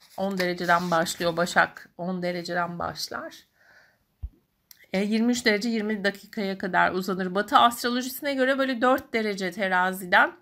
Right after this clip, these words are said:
böyle yaklaşık on yedi buçuk, on sekiz derece teraziye kadar uzanıyor. E, özellikle bu bölgede yükseleniniz, güneşiniz, ayınız falan varsa, e, sağlığınıza dikkat etmenizi öneririm.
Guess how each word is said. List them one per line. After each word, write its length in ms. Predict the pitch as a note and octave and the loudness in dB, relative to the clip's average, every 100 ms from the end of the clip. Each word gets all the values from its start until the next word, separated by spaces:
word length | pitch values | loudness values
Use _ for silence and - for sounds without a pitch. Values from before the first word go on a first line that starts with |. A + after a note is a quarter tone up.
| _ _ - _ | _ _ -20 _
böyle 160 | B3+ B3+ | -2 6
yaklaşık 440 | B3+ C4 C#4 - | 6 6 0 -2
on 120 | A#3+ C4 | 2 2
yedi 200 | C4 B3 | 2 0
buçuk, 280 | A#3 A#3+ - | -2 -6 -4
on 140 | A#3+ A#3+ | -2 -2
sekiz 320 | A#3 A3+ G3 | -4 -4 0
derece 320 | G#3+ G#3 G#3+ | 0 0 0
teraziye 560 | A3+ G#3+ A3+ A3+ A3+ A3+ | 6 8 8 4 -2 -2
kadar 360 | A#3 A3 A3+ | 0 2 2
uzanıyor. 540 | G#3 G3 G#3 G3+ F#3+ A#3 - _ - - _ _ _ | 0 -4 -6 -4 -4 -6 -10 _ -20 -20 _ _ _
E, 400 | - F#3+ F#3+ F3+ - G3 | -8 -4 -4 -4 -4 -4
özellikle 600 | G#3 A3+ A#3+ C#4 A#3+ A3 | 2 4 4 2 -2 0
bu 360 | A#3 G#3 - - | 0 -2 -6 -8
bölgede 720 | G3 G3+ F#3+ G3 F#3 F3 D#3 _ _ | -2 0 0 -2 -2 -2 -4 _ _
yükseleniniz, 800 | - G3 - F#3+ F#3+ F#3 G3 G3 | -14 -12 -6 -6 -4 -4 -6 -6
güneşiniz, 560 | F3+ F#3+ F#3 - F#3+ G3 | -6 -6 -6 -6 -6 -4
ayınız 520 | F#3 F3+ F3+ F#3 - - _ - | -4 -4 -6 -8 -12 -20 _ -8
falan 360 | F3+ F3 F#3 | -2 -2 0
varsa, 720 | F3+ F3+ F#3 - - - F#3 - | 0 0 0 -2 -2 -2 -6 -8
e, 100 | F3+ F3 E3+ E3 - F#2+ E2 D#2 - _ _ _ - _ | -6 -4 -2 -4 -6 -8 -10 -12 -16 _ _ _ -20 _
sağlığınıza 720 | - A#3 A#3+ A#3+ A3+ A3+ A3+ | 2 6 6 4 -4 -6 -8
dikkat 260 | A3 - G#3+ | -10 -10 -8
etmenizi 720 | G3 G3 F#3+ F#3 F3+ G#3+ - | -8 -8 -8 -8 -8 -8 -8
öneririm. 640 | - F3+ F3 E3 F3+ D#4 | -8 -10 -10 -10 -10 -10